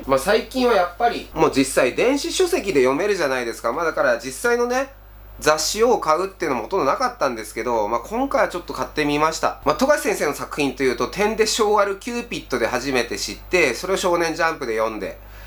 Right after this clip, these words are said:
で、その後は幽遊白書を読みまして、まあ、今はハンターハンターに至るわけなんですが、まあ、本当に話の作り方がすごい上手で、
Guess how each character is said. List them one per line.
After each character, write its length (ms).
で、 80
そ 120
の 80
後 140
は 60
幽 200
遊 180
白 280
書 160
を 40
読 160
み 100
ま 140
し 120
て、 300
ま 100
あ、 40
今 140
は 60
ハ 120
ン 80
タ 80
ー 40
ハ 60
ン 40
タ 80
ー 20
に 80
至 120
る 80
わ 120
け 80
な 100
ん 60
で 60
す 100
が、 280
ま 80
あ、 20
本 180
当 60
に 60
話 480
の 100
作 260
り 100
方 240
が 100
す 180
ご 180
い 80
上 220
手 140
で、 500